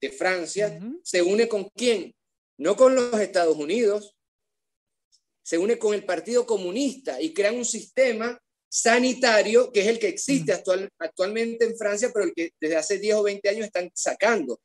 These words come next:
Speaker 1: en nombre del
Speaker 2: Ujú.
Speaker 1: neoliberalismo. Entonces,
Speaker 2: Ujú.
Speaker 1: todos estos jóvenes ahora, para concretar, ¿qué hacen? Salen a protestar contra el represivo Estado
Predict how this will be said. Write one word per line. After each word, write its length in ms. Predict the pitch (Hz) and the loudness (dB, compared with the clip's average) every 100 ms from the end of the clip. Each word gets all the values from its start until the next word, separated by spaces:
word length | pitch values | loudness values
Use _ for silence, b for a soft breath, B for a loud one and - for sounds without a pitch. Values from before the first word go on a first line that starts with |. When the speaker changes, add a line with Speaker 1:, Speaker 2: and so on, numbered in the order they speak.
| _ - | _ -4
Speaker 1:
en 160 | 156 | -2
nombre 260 | 175 170 202 | 0 4 4
del 60 | 202 | 4
Speaker 2:
Ujú. 60 | |
Speaker 1:
neoliberalismo. 760 | 180 160 147 135 170 202 120 104 _ _ _ _ _ | 2 2 2 2 0 -2 -6 -18 _ _ _ _ _
Entonces, 320 | - 180 160 - | -6 -4 -4 -4
Speaker 2:
Ujú. 160 | 143 170 | -10 2
Speaker 1:
todos 280 | 269 285 277 | 4 6 4
estos 200 | 269 247 | 2 2
jóvenes 440 | 254 208 202 208 | 4 4 2 -2
ahora, 440 | 190 190 190 131 - _ _ | 0 2 2 -2 -8 _ _
para 220 | 151 156 | -4 -4
concretar, 500 | 156 202 214 208 190 | -4 -4 -2 0 0
¿qué 140 | - 240 | 2 4
hacen? 300 | 214 - - 139 | 2 -2 -10 -12
Salen 580 | - - 254 269 269 277 | -6 -2 0 2 2 0
a 140 | 220 - | -4 -2
protestar 960 | 240 247 247 247 214 - 220 196 165 170 190 208 _ _ _ _ _ _ _ _ _ _ _ _ - _ _ _ _ _ _ _ | 2 4 4 0 -4 -4 -6 -4 -4 -6 -14 -20 _ _ _ _ _ _ _ _ _ _ _ _ -20 _ _ _ _ _ _ _
contra 760 | - 277 294 277 269 254 - - _ _ | 8 8 8 6 4 4 -2 -18 _ _
el 280 | 226 240 233 | 4 6 6
represivo 960 | 190 208 208 202 180 - 220 226 214 | 2 4 4 4 4 4 6 6 6
Estado 720 | 196 - - 208 190 139 113 | 6 4 2 4 4 2 -4